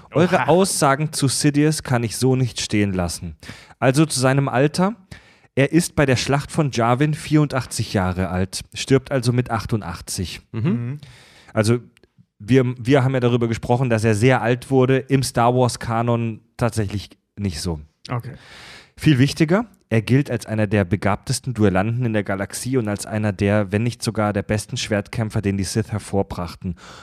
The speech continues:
Speaker 1: Maul hatte zusammen mit seinem Bruder Savage, Bruder in Anführungszeichen, ob, äh, nicht den Hauch einer Chance im Kampf gegen ihn. Mace Windu konnte aufgrund seines, äh, Wapat und dem Schauspiel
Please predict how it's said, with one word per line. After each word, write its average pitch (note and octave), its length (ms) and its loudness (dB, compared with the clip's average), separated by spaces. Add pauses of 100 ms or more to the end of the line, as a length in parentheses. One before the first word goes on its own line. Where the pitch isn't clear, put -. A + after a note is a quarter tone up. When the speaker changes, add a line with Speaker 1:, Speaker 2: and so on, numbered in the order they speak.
(140)
Speaker 1:
Maul A2+ 340 4
hatte A2 220 -4
zusammen G#2+ 420 -2
mit G#2 180 -4
seinem G2 360 -4
Bruder A#2+ 480 2
Savage, - 640 -4 (180)
Bruder G2+ 280 0
in F#2 60 -4
Anführungszeichen, A2+ 1000 -6 (320)
ob, - 280 -4
äh, G#2+ 320 4
nicht A2 460 -2
den G2+ 220 -4
Hauch B2+ 280 2
einer A2 260 -2
Chance G#2+ 420 -4
im G2+ 120 -6
Kampf F#2+ 360 -6
gegen F#2 300 -4
ihn. E2+ 340 -6 (320)
Mace G#2 340 -2
Windu C3+ 300 2
konnte A2 340 -4
aufgrund A2 460 -6
seines, G2+ 560 -2
äh, G2 260 -2
Wapat A2 640 -2
und A#2 220 -2
dem G#2 120 -4
Schauspiel A#2 640 -2